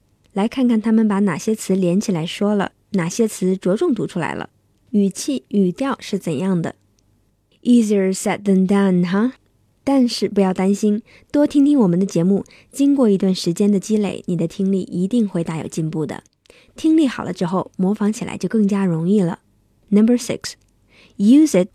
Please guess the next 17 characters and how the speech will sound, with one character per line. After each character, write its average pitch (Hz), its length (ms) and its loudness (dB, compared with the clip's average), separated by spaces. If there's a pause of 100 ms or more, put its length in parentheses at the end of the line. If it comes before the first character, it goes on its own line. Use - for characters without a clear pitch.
or 202 180 6
lose 196 380 4
it. - 140 -8 (340)
There 254 240 6
is 311 220 0
an 226 120 4
expression 214 560 -2
in 170 140 0
English, 180 580 -2 (220)
"Use 233 260 4
it 269 220 -2
or 208 200 2
lose 202 300 2
it," - 180 -6 (340)
which 254 340 2 (120)
basically 226 480 2
means 185 380 2